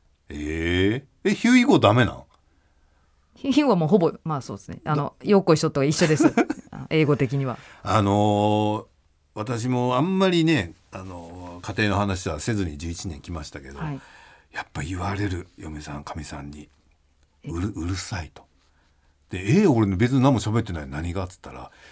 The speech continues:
Speaker 1: 一個一個声出すと。「よいしょ」とか、座る時の「えー」とかいいけど、なんか物と、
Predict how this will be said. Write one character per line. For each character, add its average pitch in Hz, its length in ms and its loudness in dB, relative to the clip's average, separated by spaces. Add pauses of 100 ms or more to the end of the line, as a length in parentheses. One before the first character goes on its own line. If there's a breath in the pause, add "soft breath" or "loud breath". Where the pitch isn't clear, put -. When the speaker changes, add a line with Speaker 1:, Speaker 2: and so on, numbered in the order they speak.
(180 soft breath)
Speaker 1:
一 160 180 -4 (220)
個 196 160 4
一 - 60 -2
個 - 140 0
声 92 260 -4
出 69 100 -10
す - 140 -16
と。 - 100 -20 (560 soft breath)
「よ 143 140 2
い 120 60 0
し - 80 0
ょ」 190 120 10
と 151 120 6
か、 73 260 -2 (140)
座 156 240 6
る 151 60 2
時 165 200 4
の 143 140 6
「え 220 440 4
ー」 - 60 -4
と - 180 -10
か 87 120 -4
い 92 120 -2
い 85 40 -8
け 82 120 -12
ど、 78 220 -8 (440 soft breath)
な 226 100 4
ん 175 40 0
か 139 60 0
物 214 320 6
と、 139 300 -2